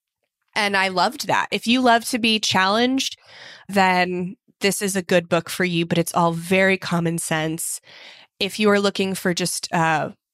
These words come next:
one book to rule them all, not one, it's not the right,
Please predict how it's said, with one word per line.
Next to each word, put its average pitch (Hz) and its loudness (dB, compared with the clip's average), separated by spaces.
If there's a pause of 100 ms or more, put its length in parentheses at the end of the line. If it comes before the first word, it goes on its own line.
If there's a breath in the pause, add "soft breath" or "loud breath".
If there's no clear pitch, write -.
(160)
one 208 2
book 226 0 (600 soft breath)
to 214 0
rule 214 4
them 208 2
all, 214 4 (280)
not 202 0
one, 151 -2 (220)
it's - -2
not 160 -2
the - -10
right, - -8